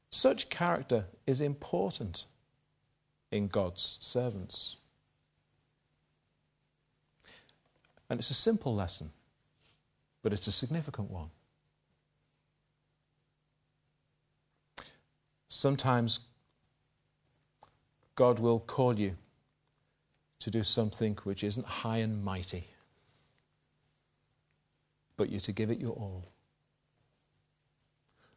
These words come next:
Sometimes God will call you to do something that's not going to get much attention, not going to draw much, much attention to you, but you're to give it your all and be faithful.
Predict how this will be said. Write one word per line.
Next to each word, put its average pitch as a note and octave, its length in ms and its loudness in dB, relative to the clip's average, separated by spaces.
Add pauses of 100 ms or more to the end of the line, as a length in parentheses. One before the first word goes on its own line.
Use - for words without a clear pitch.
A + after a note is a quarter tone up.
Sometimes B2+ 520 2
God A#2+ 240 6
will A#2+ 100 4
call A#2 320 4
you A#2 60 2
to G#2+ 140 -2
do A2+ 160 2
something A2 600 0
that's - 200 -2
not A#2 200 0
going B2 180 4
to A#2+ 80 0
get A#2+ 360 0 (400)
much A#2 220 0
attention, A#2+ 540 -2 (1400)
not F#2+ 140 -4
going A#2 140 2
to A#2 80 2
draw A#2+ 280 6
much, A#2 340 2
much - 280 -2
attention A#2+ 440 -2
to - 140 0
you, A2+ 380 2 (1700)
but A2 80 0
you're G2 100 -2
to G#2+ 120 -4
give G2+ 160 -4
it - 80 -4
your A2+ 160 0
all F2+ 280 -4 (280)
and G2 100 -6
be G2+ 80 -6
faithful. F2+ 540 -10